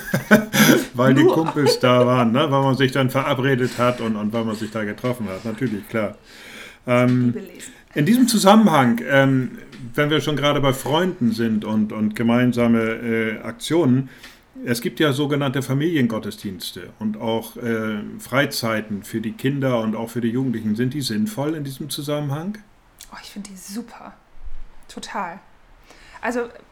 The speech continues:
Speaker 3: bei uns sieht der typische Gottesdienst so aus, dass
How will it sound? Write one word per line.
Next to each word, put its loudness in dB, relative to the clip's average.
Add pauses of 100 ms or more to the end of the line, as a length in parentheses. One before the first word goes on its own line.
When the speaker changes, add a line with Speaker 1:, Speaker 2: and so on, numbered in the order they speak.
(200)
Speaker 3:
bei -2
uns -2
sieht -6
der -4
typische -6
Gottesdienst -4
so -4
aus, -4
dass -10